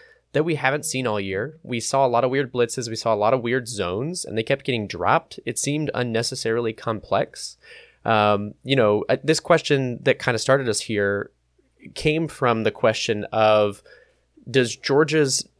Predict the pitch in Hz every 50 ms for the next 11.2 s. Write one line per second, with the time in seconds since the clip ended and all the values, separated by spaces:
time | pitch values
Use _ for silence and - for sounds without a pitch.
0 | _ _ - - - 160 151 143 139 131 131 - 139 131 123 113 - - - -
1 | 131 131 127 - 113 104 104 101 - - 123 113 104 - - - 110 104 101 -
2 | - 107 - - 101 95 - - 107 98 90 82 - - - - - 90 98 -
3 | 104 82 98 101 90 90 87 87 78 69 69 - - - - - - - - 71
4 | 71 - _ - - - - - _ _ _ _ - 113 113 113 113 - 170 175
5 | 170 - 147 160 165 - - 147 135 147 131 - - - - 190 247 214 120 104
6 | 101 113 - - _ - 147 - - 151 151 139 135 151 175 180 165 165 151 139
7 | - 143 127 113 - - 113 113 113 127 147 139 123 127 117 107 - - 123 117
8 | 110 107 110 - 113 - - - - 127 131 127 117 107 117 123 117 107 107 113
9 | - 123 - - 117 113 110 107 104 - - - 110 110 107 - - - 113 110
10 | - - 104 - 113 120 143 139 - 90 85 - - 90 87 - - 85 82 85
11 | 85 85 117